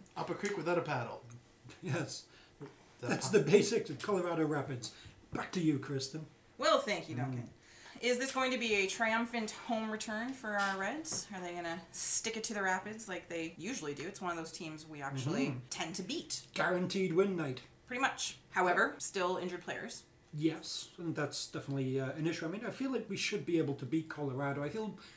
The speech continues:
Speaker 2: we should be able to do something different against Colorado. This isn't a team we should be just sitting back, absorbing pressure, trying to hit them on the counter. This is a team we should be able to take the game to, and,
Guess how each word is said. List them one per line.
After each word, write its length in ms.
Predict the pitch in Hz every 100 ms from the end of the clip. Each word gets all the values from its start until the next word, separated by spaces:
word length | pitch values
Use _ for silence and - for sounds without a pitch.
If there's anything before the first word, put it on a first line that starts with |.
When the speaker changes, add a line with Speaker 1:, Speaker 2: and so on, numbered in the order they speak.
| -
Speaker 2:
we 100 | 156
should 200 | 165 214
be 80 | 196
able 160 | 190 180
to 100 | 139
do 200 | 156 180
something 380 | 175 147 160
different 500 | 127 160 - 143 120 - -
against 320 | 143 143 135 -
Colorado. 380 | 147 147 127
This 160 | 131 165
isn't 180 | 190 170
a 40 |
team 240 | - 175 151
we 80 |
should 200 | 143 170
be 120 | 143 135
just 360 | 135 - -
sitting 440 | - - 160 156 135
back, 240 | 151 -
absorbing 480 | 139 123 151 143 143
pressure, 320 | - 143 147
trying 180 | 139 147
to 80 | 135
hit 120 | 143
them 120 | 139
on 100 | 131
the 60 | 131
counter. 460 | 170 151 147 147 -
This 200 | 151 202
is 100 | 226
a 60 | 226
team 280 | - 196 185
we 80 | 180
should 200 | 185 143
be 80 |
able 160 | 160 156
to 120 | - -
take 280 | 180 -
the 60 | 143
game 340 | 131 160 160 147
to, 260 | 151 143
and, 240 | 135 131